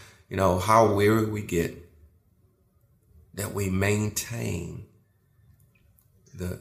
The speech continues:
the, the honor that God has bestowed upon us.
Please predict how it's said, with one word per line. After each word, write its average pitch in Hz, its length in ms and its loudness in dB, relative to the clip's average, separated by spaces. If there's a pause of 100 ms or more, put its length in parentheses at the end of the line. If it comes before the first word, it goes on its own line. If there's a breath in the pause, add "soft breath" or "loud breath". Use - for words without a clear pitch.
the, 85 380 -6 (140)
the 92 140 2
honor 107 460 6
that 92 260 -6
God 98 340 -2 (220)
has 98 180 -4
bestowed 87 580 -2
upon - 360 -8
us. - 460 -14